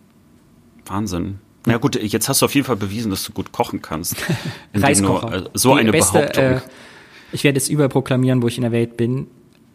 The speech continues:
Speaker 2: Kauft euch einen Reiskocher. Denn Reiskocher
Speaker 1: Ich
Speaker 2: macht perfekten Reis.
Speaker 1: Ich hab, äh, letzte Woche erst einen Reiskochertest, äh, bei Spiegel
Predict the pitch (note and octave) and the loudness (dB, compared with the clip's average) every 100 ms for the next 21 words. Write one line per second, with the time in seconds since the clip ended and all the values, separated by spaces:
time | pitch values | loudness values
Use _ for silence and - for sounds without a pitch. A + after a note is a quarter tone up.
0 | _ _ - C3+ A#2+ A#2+ A#2 A#2 B2+ - | _ _ -4 -2 -2 -2 -2 0 -2 -4
1 | - - _ _ _ _ _ - B2 A2+ | -12 -18 _ _ _ _ _ 0 2 4
2 | C#3+ D#3+ C3+ C3 A#2+ - - - A2+ A2+ | 0 0 0 2 0 -2 -8 -10 -12 -12
3 | A2 - _ _ _ _ - - A2+ - | -14 -20 _ _ _ _ -20 -8 -2 -2
4 | - A2+ A#2 A2 A#2 A2+ - D3 D#3+ E3+ | 2 4 4 0 -6 -4 -2 -2 -2 -2
5 | - C3 - C3 B2+ C3+ - - B2 G#2+ | -2 -2 -2 -2 0 -2 -2 -4 -4 -4
6 | G#2+ G#2 - - F#2+ A2+ A2 - C#3 B2 | -6 -8 -10 -12 -8 -6 -6 -6 -6 -4
7 | F#2 | -4